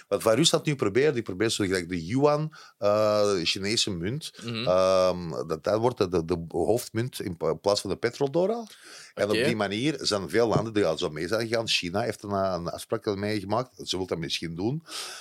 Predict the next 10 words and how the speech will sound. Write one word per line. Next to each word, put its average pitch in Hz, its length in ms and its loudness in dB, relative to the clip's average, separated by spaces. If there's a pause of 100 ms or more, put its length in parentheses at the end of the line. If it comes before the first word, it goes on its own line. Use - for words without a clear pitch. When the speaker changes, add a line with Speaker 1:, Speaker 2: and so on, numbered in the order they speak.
(180)
Speaker 1:
Ehm, 92 600 2
ze, 82 760 4
India, 123 600 2
Brazil, 101 400 0
dus 113 140 -6
al 120 100 2
de 120 120 0
brics - 440 0
Speaker 2:
Ja. - 100 2
Speaker 1:
aangeklaagden. 135 560 0